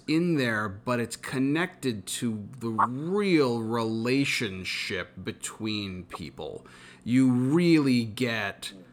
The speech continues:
a heavy emotional sense of what's going on between two human beings in, in every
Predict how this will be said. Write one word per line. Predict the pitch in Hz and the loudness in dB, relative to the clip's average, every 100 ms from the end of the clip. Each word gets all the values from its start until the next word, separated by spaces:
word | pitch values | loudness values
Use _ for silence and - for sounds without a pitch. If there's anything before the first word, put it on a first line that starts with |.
| - - | -20 -6
a | 98 | -4
heavy | 101 98 156 135 123 117 | -4 -2 0 2 2 2
emotional | 117 113 117 123 - - 110 101 95 87 87 - - - - | 0 0 2 0 0 -2 -2 -4 -6 -6 -10 -14 -20 -20 -10
sense | - 135 113 101 - | -4 -2 -2 -4 -6
of | 110 | -8
what's | 92 107 104 101 | -6 -4 -4 -4
going | 110 101 98 | -4 -4 -4
on | 104 107 87 82 80 - - - 98 | -4 -2 -2 -6 -10 -14 -18 -14 -8
between | 107 - 117 104 95 | -8 -2 -2 -2 -4
two | - 107 | -6 -6
human | - 107 90 90 | -4 -4 -4 -4
beings | 107 95 90 85 85 - | -4 -4 -6 -10 -12 -12
in, | 120 101 95 92 92 92 - - | -10 -10 -8 -10 -10 -12 -14 -14
in | 113 95 87 85 64 64 - - - 135 - - | -12 -12 -12 -16 -18 -20 -20 -20 -20 -18 -18 -10
every | - 165 143 151 135 131 | -2 -2 2 0 0 -4